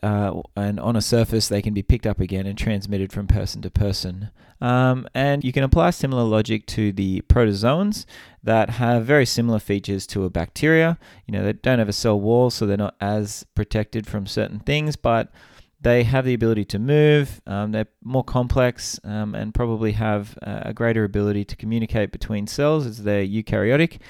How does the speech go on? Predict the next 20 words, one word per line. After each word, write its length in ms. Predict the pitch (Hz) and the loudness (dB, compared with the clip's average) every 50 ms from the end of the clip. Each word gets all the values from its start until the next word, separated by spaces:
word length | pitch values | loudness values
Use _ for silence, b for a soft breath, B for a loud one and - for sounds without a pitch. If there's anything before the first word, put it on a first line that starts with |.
| B B B B B B B | B B B B B B B
Um, 320 | - 113 113 113 117 117 110 | 0 4 6 6 6 6 8
but 140 | - 120 123 | 8 10 10
I 60 | 120 | 10
won't 220 | 123 131 131 95 | 10 8 6 6
really 180 | 127 127 117 110 | 4 4 4 4
go 240 | - 101 95 95 101 | 4 4 4 4 4
through 460 | - - 110 104 101 98 92 90 104 - - _ _ _ _ - | 0 -2 -2 0 0 0 0 -2 -6 -10 -16 _ _ _ _ -6
a 80 | - - | -6 -6
protozoan, 720 | - - - 113 104 101 95 90 95 92 92 90 92 95 | -2 2 4 4 4 4 4 2 2 2 2 2 0 0
but 120 | 90 - | 2 0
a 40 | 123 | 2
good 120 | 131 151 143 | 2 2 2
one 180 | 147 143 139 | 4 2 2
you 80 | 131 127 | 0 0
can 220 | - 143 135 135 | 0 0 2 2
look 160 | 135 123 - | 0 0 2
up 240 | 131 127 127 - _ - | 0 0 0 -2 _ -6
is, 240 | 113 107 107 110 | -4 -4 -2 -2
um, 240 | 104 101 104 101 98 95 | -2 -2 -2 -4 -4 -6
Giardia. 800 | 95 - - 113 107 104 117 123 135 147 160 165 185 190 170 | -10 -6 0 2 4 4 6 4 4 4 2 2 2 0 -2